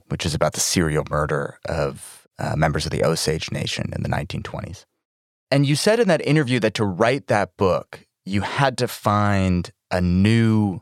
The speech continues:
style, right? One that was suited to that story.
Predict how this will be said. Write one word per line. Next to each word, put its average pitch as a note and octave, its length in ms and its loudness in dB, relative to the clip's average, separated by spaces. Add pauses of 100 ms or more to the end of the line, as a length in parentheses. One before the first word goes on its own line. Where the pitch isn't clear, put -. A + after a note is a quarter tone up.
(140)
style, - 840 -2
right? F2+ 260 0
One A2 200 2
that A2 100 0
was F#2+ 120 -4
suited G#2 580 0
to F2 120 -2
that D2+ 200 -2
story. - 680 -4